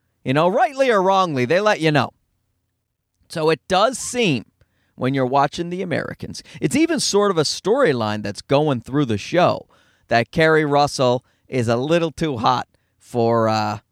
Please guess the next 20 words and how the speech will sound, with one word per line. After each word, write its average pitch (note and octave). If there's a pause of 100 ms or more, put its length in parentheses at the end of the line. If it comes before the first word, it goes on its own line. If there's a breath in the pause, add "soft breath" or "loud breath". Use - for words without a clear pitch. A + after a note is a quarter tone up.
(360)
you A#2
know, G#2+
Philip. C#3+ (560)
He, C3
in C3+
the B2+
show, B2+
his A2+
name A#2
is G#2
Philip, D#3
and A2
her A#2+
name B2+
is A2 (760)
something. A#2+ (640)
I -
can't -
remember. A2 (760)
Um, G2+